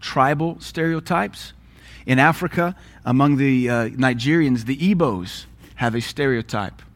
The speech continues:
The Maasai have a stereotype. This is a tribe in Kenya. The, uh, Sudanese have a stereotype. They're very aggressive. The, the Lugandans are very passive. There's stereotypes to things you don't even know.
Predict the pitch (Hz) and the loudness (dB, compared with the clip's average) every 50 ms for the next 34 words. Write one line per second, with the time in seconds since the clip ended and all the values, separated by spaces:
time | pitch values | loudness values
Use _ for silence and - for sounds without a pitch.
0 | - - - - - - - - - _ - - - - - - - - 117 117 | -20 -20 -20 -20 -20 -20 -20 -20 -20 _ -20 -20 -20 -20 -20 -16 -8 -2 0 2
1 | 123 143 156 - - 185 180 160 131 120 113 123 123 113 117 - - - 123 120 | 4 4 2 2 2 2 2 4 4 2 2 0 0 -2 -4 -8 -6 -4 -2 -2
2 | 117 107 104 - - 113 101 92 - - 113 117 - 117 107 104 - - 123 117 | -2 -4 -6 -6 -4 -4 -4 -4 -6 -8 -10 -10 -8 -8 -10 -10 -10 -6 -4 -2
3 | 113 107 107 110 95 - 123 123 120 110 101 98 - - - - - - - - | -2 -2 -4 -6 -6 -4 -4 -4 -4 -4 -6 -8 -10 -14 -20 -20 -20 -20 -20 -20
4 | - - _ - - - _ _ - - - 110 117 123 123 123 120 117 113 110 | -20 -20 _ -20 -20 -20 _ _ -20 -16 -8 -2 0 2 4 4 4 2 0 -2
5 | - - 165 156 147 139 151 165 175 160 127 120 131 110 117 113 - - 135 123 | -4 -4 -2 0 2 2 2 2 2 2 0 0 -2 -4 -4 -8 -8 -4 -2 -2
6 | 117 110 104 - - 120 104 95 - - - - - - - - - 120 120 113 | -2 -2 -4 -4 -4 -4 -4 -4 -4 -8 -16 -20 -20 -20 -18 -8 -4 -2 -2 0
7 | 123 135 135 131 123 113 120 131 139 135 - - 120 104 92 113 110 101 110 113 | 2 2 2 2 2 2 2 0 0 0 -2 -6 -8 -6 -4 -4 -6 -4 -4 -6
8 | 110 107 113 117 113 117 131 147 160 143 127 113 104 98 - - - - - 104 | -6 -4 -4 -4 -2 0 0 0 0 0 -2 -4 -4 -8 -12 -20 -16 -10 -8 -6
9 | 104 113 120 120 113 - 123 123 123 131 - - 117 110 - - - - - - | -6 -4 -4 -6 -4 -2 0 0 0 -2 -4 -8 -14 -16 -16 -18 -20 -20 -20 -20
10 | _ _ - - - - - - - - - - _ - - - - 151 156 156 | _ _ -20 -20 -20 -20 -20 -20 -20 -20 -20 -20 _ -20 -20 -20 -18 -14 -10 -4
11 | 156 170 156 - - 214 208 202 185 - - 185 180 - - - - - - - | -2 -2 -2 -2 -2 -2 0 0 0 0 0 -2 -2 -2 -6 -18 -18 -20 -20 -20
12 | - - - - - _ - - - 160 143 - 185 180 170 131 151 180 180 175 | -20 -20 -20 -20 -20 _ -14 -6 -2 -2 -2 0 0 -2 -2 -2 -2 -2 0 0
13 | 170 160 123 135 127 123 131 131 123 107 98 | 0 0 0 0 0 0 0 0 0 -2 -4